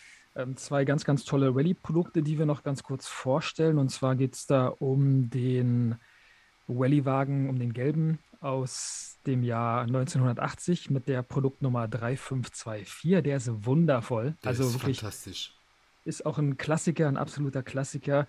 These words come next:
Speaker 2: Mhm.
Speaker 1: Ich habe mir den auch geholt. Ich finde den wunderschön. Ich mag auch dieses Auto. Finde diese Form ziemlich toll. Hab den auch noch in zwei anderen verschiedenen Farben,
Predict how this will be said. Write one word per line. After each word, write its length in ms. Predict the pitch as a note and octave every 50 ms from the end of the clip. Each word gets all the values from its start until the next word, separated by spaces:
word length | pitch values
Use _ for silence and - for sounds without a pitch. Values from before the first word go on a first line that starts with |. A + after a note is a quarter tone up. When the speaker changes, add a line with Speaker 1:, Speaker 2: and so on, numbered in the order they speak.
| _
Speaker 2:
Mhm. 280 | - A2 G#2+ G2 F#2+ F#2
Speaker 1:
Ich 80 | -
habe 80 | D#3+ D3
mir 60 | D3+
den 120 | D3 C#3+ -
auch 180 | - - -
geholt. 300 | - D3+ C3 D3+ D#3 D3
Ich 80 | C3+ -
finde 180 | D3+ C#3 C3
den 300 | C#3+ C#3+ C3+ B2+ A#2+ - - _
wunderschön. 640 | - C3 C3 E3 E3+ E3 D#3+ - - - D#3+ E3+ D#3+
Ich 80 | C#3+
mag 160 | C3+ C3+ C#3 -
auch 100 | A#2 A2
dieses 400 | - C3+ B2 B2+ B2 - - -
Auto. 420 | A#2 C3+ D#3+ - F3 E3+ F3+ F3 - - - - - - - _ _ _ _
Finde 260 | - - - C#3+ B2+
diese 140 | C3+ A#2+ C3+
Form 360 | - - - - D3 D#3 D#3+
ziemlich 340 | - - - D3+ D3 C#3+ -
toll. 440 | - - B2+ C3+ C#3+ D3 D3+ D3 C3+
Hab 240 | A2+ C3+ - - _
den 200 | - C#3+ C#3 C3+
auch 220 | - C#3+ C#3 C3 -
noch 160 | C3+ B2+ -
in 160 | C3+ C3 C3
zwei 200 | C3 - - B2
anderen 320 | B2+ C3+ C#3 C3 C#3+ C#3
verschiedenen 480 | C3+ C3+ C3 - - C3+ C3 C3+ C3 B2+
Farben, 560 | A#2 - B2 B2 B2+ C3 C3 C3+ C3 C3 B2